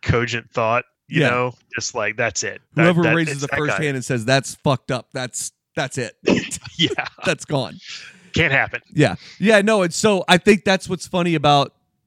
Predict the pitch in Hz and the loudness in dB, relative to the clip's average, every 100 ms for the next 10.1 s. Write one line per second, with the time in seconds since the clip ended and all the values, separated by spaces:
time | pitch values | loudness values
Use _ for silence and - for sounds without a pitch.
0 | - 160 151 151 156 151 143 131 131 127 | -2 0 2 2 0 0 -2 0 0 0
1 | 123 127 131 147 139 127 - 147 143 143 | -2 -4 0 0 0 -4 -2 -2 -2 -4
2 | 131 135 120 120 - 190 185 156 156 123 | -4 -4 -4 -4 -4 -2 0 -2 -6 -10
3 | 107 110 127 139 202 196 - 185 139 143 | -10 -8 -6 -6 -2 -2 -2 -8 -4 -4
4 | 127 117 143 139 135 123 104 131 123 117 | -2 -2 -4 -2 -4 -6 -6 -8 -6 -8
5 | 110 104 _ 131 135 - 131 123 - 120 | -8 -8 _ -2 -2 -2 -10 -10 -12 -14
6 | 107 123 107 107 113 _ _ _ - 135 | -10 -10 -10 -14 -20 _ _ _ -4 -2
7 | 135 202 180 165 156 156 131 - - _ | 0 2 2 2 -2 -8 -12 -16 -20 _
8 | _ 147 - 123 98 98 98 - - 67 | _ -16 -6 -6 -6 -8 -10 -14 -20 -20
9 | 64 55 - - 120 120 113 95 - - | -20 -20 -20 -18 -10 -8 -8 -12 -14 -16